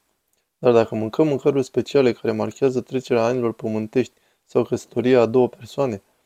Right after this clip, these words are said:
atunci cu siguranță că putem mânca o mâncare specială care provine dintr-o tradiție veche de secole, care sărbătorește trecerea la viața veșnică, unirea mai strânsă în cerul cu Iisus Hristos.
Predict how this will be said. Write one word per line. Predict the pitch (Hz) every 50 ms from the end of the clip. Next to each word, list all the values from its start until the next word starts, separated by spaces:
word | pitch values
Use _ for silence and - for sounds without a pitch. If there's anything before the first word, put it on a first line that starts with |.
| _ _ _ _ -
atunci | 190 - - 151
cu | - - 151
siguranță | - - 131 127 135 165 175 170 -
că | 139
putem | 123 - - - 139 131
mânca | 123 117 107 - 131
o | 123
mâncare | 113 110 107 - - 131 123
specială | 113 - _ - - - - - 131 131 127 - _ _ _ _ _ _ _ -
care | 123 120
provine | 113 - 143 123 107 117 135 135 131
dintr-o | 120 117 110 - 117
tradiție | 110 - - 120 113 123 123 - - 123
veche | 110 110 123 123 - 127
de | 110 107
secole, | 101 - - 120 110 - 139 135 151 156 - _ _ _ _ _ _ _ _
care | - 131 127
sărbătorește | 120 - 135 120 113 120 - - 143 143 139 - - 117
trecerea | - - 139 139 139 - 139 135
la | 131 127
viața | 120 123 127 127 - -
veșnică, | 131 123 127 123 113 - 113 113 - _ _ _ _ _ _ _ _ _
unirea | - 143 123 127 131 135 135
mai | 131 123 120
strânsă | 110 - - 131 131 127 - -
în | 123 113
cerul | - - 131 120 127
cu | 120 - 127
Iisus | 113 107 - - 120
Hristos. | - 131 120 - - - 139 117 101 -